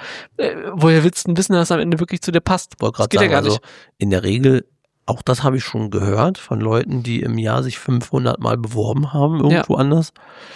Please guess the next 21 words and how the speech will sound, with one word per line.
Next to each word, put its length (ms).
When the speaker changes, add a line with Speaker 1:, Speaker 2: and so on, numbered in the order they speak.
Speaker 2:
Das 180
ist 140
vielleicht 360
ein 80
bisschen 240
extrem, 640
aber 500
grundsätzlich 640
gebe 120
ich 60
dir 160
recht. 240
Ich 100
meine, 240
viele 220
Veränderungen 480
macht 320
man 200
selten 640
durch. 300
So, 200